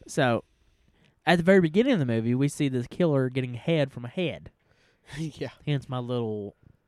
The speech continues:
Speaker 1: opening hint at what we're talking about.
Speaker 2: Oh, yeah. <laughs>
Speaker 1: Um,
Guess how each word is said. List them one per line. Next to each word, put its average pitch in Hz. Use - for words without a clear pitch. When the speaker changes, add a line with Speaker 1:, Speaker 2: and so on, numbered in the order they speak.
Speaker 1:
opening 117
hint -
at 110
what 110
we're 117
talking 143
about. 62
Speaker 2:
Oh, 120
yeah. 104
<laughs> 175
Speaker 1:
Um, 135